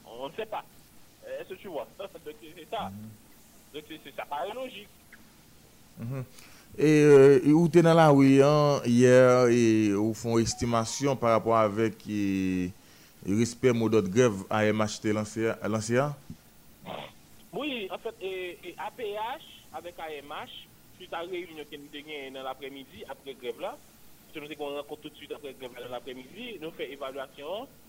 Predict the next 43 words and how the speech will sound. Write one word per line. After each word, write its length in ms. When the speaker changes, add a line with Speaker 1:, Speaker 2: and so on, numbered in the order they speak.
Speaker 1:
Euh, 60
c'est 100
ga-, 220
nous, 80
euh, 240
nous 80
pensons 240
que 400
c'est 140
un 260
respect 500
autour 220
de 80
quatre-vingts 480
pour 280
cent 120
et 60
même 140
plus 280
suite 140
à, 200
à, 240
à 120
feedback 380
que 60
nous 100
gagnons. 240
Parce 140
que 80
tout 160
de 60
suite 160
après 300
une 220
grève 560
là, 220
c'est 60
une 120
rencontre 420
entre 280
A 80
P 140
H, 240